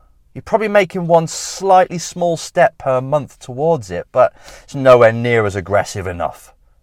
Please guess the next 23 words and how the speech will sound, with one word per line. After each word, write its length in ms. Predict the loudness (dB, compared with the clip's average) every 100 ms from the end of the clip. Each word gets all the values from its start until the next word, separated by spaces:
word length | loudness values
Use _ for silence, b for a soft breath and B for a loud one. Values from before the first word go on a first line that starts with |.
| _
not 200 | -4 -4
quick 320 | -4 -8 -6 -6
enough. 340 | -4 -6 -8
If 140 | -16
you 160 | -14 -16 -4
carry 300 | 4 4 6
on 220 | 4 2 B B B B B B
doing, 400 | -2 -2 -4 -8
say 220 | -4 -2
you 100 | 0
want 160 | -2 -2
to 60 | -2
do 60 |
a 40 | 0
marathon, 480 | 4 2 2 -4
but 120 | -4 -4
you're 80 |
only 120 | -4 -4
doing 260 | -6 -4
one 200 | -2 -2
step 320 | -4 -4 -4
per 180 | -2 -2
month 380 | 0 -2 -2